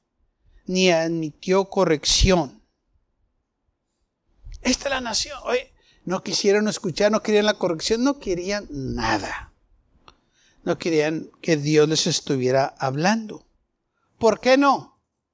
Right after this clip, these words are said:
Porque estaban muy contentos con el pecado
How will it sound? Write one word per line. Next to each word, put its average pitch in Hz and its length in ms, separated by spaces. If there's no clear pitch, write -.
Porque 220 320
estaban 208 840
muy 190 200
contentos 196 920
con 175 340
el 151 160
pecado 147 880